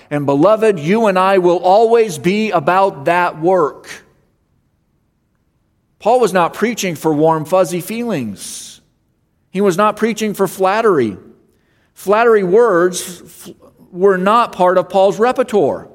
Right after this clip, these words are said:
<laughs> When you looked at a list of his vocabulary, flattering words weren't on it. Paul did not flatter. He did not resort to the repugnant style of the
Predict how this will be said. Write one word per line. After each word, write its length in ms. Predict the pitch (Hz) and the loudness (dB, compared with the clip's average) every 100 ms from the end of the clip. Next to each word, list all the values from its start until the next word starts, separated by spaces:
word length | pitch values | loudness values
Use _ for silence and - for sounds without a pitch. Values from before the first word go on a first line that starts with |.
| _ | _
<laughs> 100 | - - _ _ _ _ _ _ _ _ _ _ _ _ _ _ | -12 -12 _ _ _ _ _ _ _ _ _ _ _ _ _ _
When 160 | 160 | -6
you 100 | 185 | 0
looked 180 | 214 226 | 0 2
at 100 | 220 | 2
a 300 | 185 156 - - - | 4 2 -2 -12 -4
list 340 | 180 233 226 226 | 2 4 4 0
of 140 | 190 | 2
his 680 | 208 190 170 - - - - _ _ _ | 2 2 2 -2 -6 -10 -16 _ _ _
vocabulary, 960 | 180 202 233 262 254 202 175 143 117 | 0 2 2 2 2 4 4 2 -2
flattering 560 | 110 - 196 240 240 240 | -4 -2 0 2 2 2
words 300 | 240 262 202 | 2 2 2
weren't 180 | 220 233 | 2 4
on 200 | 262 302 | 2 2
it. 360 | 214 - - - _ _ _ _ _ _ _ _ _ _ _ _ _ _ _ | -2 -8 -14 -18 _ _ _ _ _ _ _ _ _ _ _ _ _ _ _
Paul 280 | 214 233 226 | 0 2 4
did 180 | 196 202 | 2 2
not 260 | 214 208 | 0 0
flatter. 720 | 214 202 208 185 127 101 - _ _ _ _ _ _ | -2 0 2 2 0 -4 -14 _ _ _ _ _ _
He 80 | 160 | -6
did 220 | 151 214 | 2 2
not 200 | 226 220 | 2 2
resort 500 | 190 170 135 202 214 | 2 0 2 2 2
to 80 | 202 | 2
the 80 | 190 | 2
repugnant 540 | 170 165 208 220 196 | 2 2 0 0 -4
style 440 | - - 180 202 202 | -4 0 2 4 2
of 140 | 175 | 2
the 240 | 175 156 | 0 0